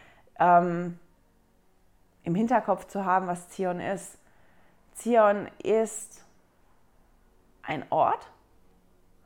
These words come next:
aber Zion ist auch, wo die im Herzen rein sind. Also jemand, der im Herzen rein ist, da ist Zion. Und wo sich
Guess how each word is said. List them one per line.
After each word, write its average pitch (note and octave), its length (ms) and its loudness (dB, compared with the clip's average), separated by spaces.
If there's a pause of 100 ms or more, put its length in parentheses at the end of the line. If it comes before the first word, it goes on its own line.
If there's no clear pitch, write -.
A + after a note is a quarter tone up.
(200)
aber F3 260 2
Zion B3 380 -2
ist - 340 -8 (120)
auch, A#3+ 520 2 (600)
wo G#3 680 2 (220)
die A3+ 300 0
im G3 180 -4
Herzen G3+ 560 -2
rein F#3 380 -4
sind. D3+ 220 -12
Also E3 180 -6
jemand, F#3+ 520 -4 (160)
der F3 140 -2
im F3 80 -2
Herzen G3 340 -8
rein F3+ 360 0
ist, G#3+ 260 -8
da F3 120 -2
ist - 260 -12
Zion. D#3+ 460 0 (680)
Und F3 160 -4
wo G3 160 0
sich G3 480 -2